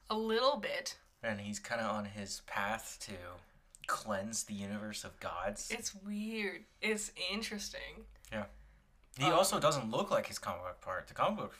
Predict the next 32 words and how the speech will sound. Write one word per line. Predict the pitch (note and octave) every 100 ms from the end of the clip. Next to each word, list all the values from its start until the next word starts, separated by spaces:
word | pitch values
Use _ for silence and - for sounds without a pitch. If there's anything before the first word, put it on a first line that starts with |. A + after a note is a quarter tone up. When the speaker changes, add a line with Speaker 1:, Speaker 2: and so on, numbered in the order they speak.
| -
Speaker 2:
part | G2+ F#2+
of | -
him | F#2+ F2+ F#2
looks, | G2+ - -
uh, | F2 E2 F2+
like, | F2 - - - -
kinda | - F#2 - - - - - - - -
animal, | G#2 G#2+ A2+ A2+ A2+
human. | A2 - A#2 B2 B2 B2 - - - -
Speaker 1:
Well, | C#4+
I | D#4
think, | D4 D#4 C#4
Speaker 2:
What's | C4+ A#3+ G3
Speaker 1:
uh, |
Speaker 2:
the | D3+
word | B2
for | - B2+
that? | A#2+ -
Anthropomorphic? | G#2+ G#2+ G#2 - G#2 G#2+ - B2 B2+ -
Speaker 1:
Yeah. | G#3 G3+ D3 C#3+ - - - - - - - B3
I |
think, | C4 D4 B3+
um, | G#3+ F#3+ F3 E3+ -
all, | F#3+ F#3+ F#3+ F#3 - - _ -
both | G#3+ A3
Marvel, | G#3 G3+ G3 F#3+
D | G3 F#3+
C, | G3+ G3
and | F#3
other | D#3+ E3+
superhero | F3+ - F#3+ F#3 F3 F3
places, | - F3 F3+ F3 F3